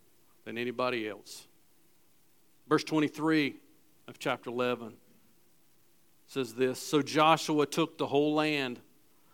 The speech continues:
according to all that the Lord had spoken to Moses, and Joshua gave it for an inheritance to Israel according to their tribal allotments, and the land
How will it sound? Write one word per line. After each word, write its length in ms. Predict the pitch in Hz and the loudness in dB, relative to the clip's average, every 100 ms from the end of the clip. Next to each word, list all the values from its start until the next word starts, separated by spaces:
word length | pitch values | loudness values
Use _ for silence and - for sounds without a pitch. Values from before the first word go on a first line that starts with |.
| - - | -14 -14
according 400 | - 156 160 151 | 2 6 8 8
to 80 | 143 | 10
all 300 | 151 160 160 | 10 10 8
that 140 | 160 | 4
the 80 | 156 | 4
Lord 460 | 147 160 165 156 - - | 6 8 8 6 2 -10
had 180 | - 151 | -2 -2
spoken 460 | - - 165 160 151 | -2 4 4 6 2
to 60 | |
Moses, 720 | 143 139 143 143 131 123 101 - - - | 4 6 6 4 0 -4 -6 -14 -20 -2
and 120 | 135 | 0
Joshua 460 | 135 160 160 160 143 | 8 8 8 6 2
gave 320 | 151 160 160 | 8 8 8
it 140 | 165 | 4
for 160 | - 147 | 0 0
an 40 | |
inheritance 540 | 139 131 156 160 151 - | 2 2 4 4 2 -2
to 240 | 147 139 | -4 0
Israel 460 | 151 143 135 127 123 | 0 2 2 2 2
according 420 | 120 147 147 139 | 0 0 2 0
to 100 | 135 | 0
their 120 | 123 | 0
tribal 460 | 120 - 135 131 123 | -2 2 2 2 0
allotments, 640 | 120 123 123 120 110 - - - - | 2 4 2 -2 -12 -14 -20 -18 -4
and 120 | 131 | -2
the 120 | 117 | 0
land 560 | 120 139 151 113 107 | 2 4 2 0 -6